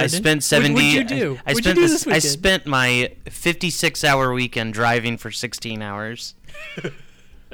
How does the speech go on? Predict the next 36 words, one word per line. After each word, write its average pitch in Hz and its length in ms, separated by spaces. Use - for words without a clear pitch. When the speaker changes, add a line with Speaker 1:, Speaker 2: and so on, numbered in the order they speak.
Speaker 2:
Uh, 120 240
but 123 160
no, 131 80
Speaker 1:
Where'd 120 80
Speaker 2:
we 127 80
Speaker 1:
you 135 80
Speaker 2:
had - 20
Speaker 1:
go? 123 320
Speaker 2:
a, 131 100
we 135 100
had 135 40
a 135 40
good 127 140
weekend. 110 440
We, 117 260
um, 113 400
the 123 140
girls, 120 320
my 127 100
sisters, 120 640
and 117 100
I, 113 380
uh, 101 40
and 110 360
Kenzie, 113 540
got 117 220
Mom 120 280
in 117 120
the 120 80
car, 117 380
and 107 280
they 110 140
took 117 220
her 117 180
down 117 300
to 110 280